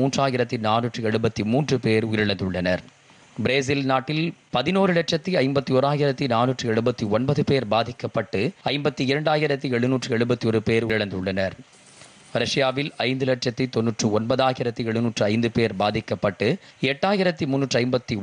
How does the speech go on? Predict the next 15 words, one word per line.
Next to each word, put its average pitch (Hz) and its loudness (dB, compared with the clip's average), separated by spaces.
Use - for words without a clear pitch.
ஒன்பது 143 0
பேர் 123 2
உயிரிழந்துள்ளனர். 98 -2
இங்கிலாந்தில் 190 2
மூன்று 170 0
லட்சத்தி 156 -2
ஆறாயிரத்தி 151 0
இருநூற்று 127 2
பத்து 127 -2
பேர் 131 2
பாதிக்கப்பட்டு, 117 -2
நாற்பத்தி 127 -2
இரண்டாயிரத்தி 139 0
தொள்ளாயிரத்தி 120 0
இருபத்தி 117 -2